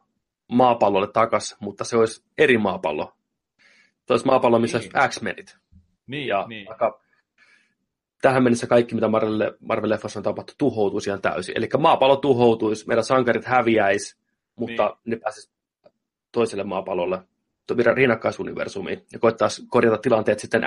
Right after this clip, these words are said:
Speaker 1: X-Menin kanssa.
Speaker 2: Niin, niin. Koska
Speaker 1: Et
Speaker 2: aika, aikajanallisesti ne ei voi,
Speaker 1: Mm.
Speaker 2: niin kuin, jos miettii Avengersia ja kaikkea, niin se menee koko ajan, niin kuin, ajan jatkumona eteenpäin.
Speaker 1: Kyllä.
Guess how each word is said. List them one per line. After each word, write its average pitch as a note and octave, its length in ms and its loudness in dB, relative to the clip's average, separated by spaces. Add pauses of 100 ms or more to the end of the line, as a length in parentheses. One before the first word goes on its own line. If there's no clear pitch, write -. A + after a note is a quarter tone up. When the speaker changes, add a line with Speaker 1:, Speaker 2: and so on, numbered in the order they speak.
Speaker 1:
X-Menin A2+ 340 2
kanssa. G#2+ 480 0 (440)
Speaker 2:
Niin, G#2+ 400 -14
niin. G2 360 -18 (200)
Koska A#2 300 -10
Speaker 1:
Et A2 80 -8
Speaker 2:
aika, C#3 280 -6 (180)
aikajanallisesti A2+ 1080 -12
ne G#2+ 200 -14
ei A2 260 -14
voi, G#2+ 180 -8
Speaker 1:
Mm. - 60 -14 (640)
Speaker 2:
niin G2+ 240 -18
kuin, G2+ 260 -16 (1400)
jos G2+ 180 -18
miettii A2+ 340 -12
Avengersia G#2+ 640 -12
ja F#2+ 60 -16
kaikkea, G2 360 -16
niin G2 80 -20
se G#2 120 -20
menee G#2+ 220 -14
koko G#2+ 180 -16
ajan, G#2+ 100 -12
niin G#2+ 80 -18
kuin, - 140 -20
ajan G#2+ 300 -14
jatkumona G#2 600 -12
eteenpäin. E2 640 -18
Speaker 1:
Kyllä. A2 320 0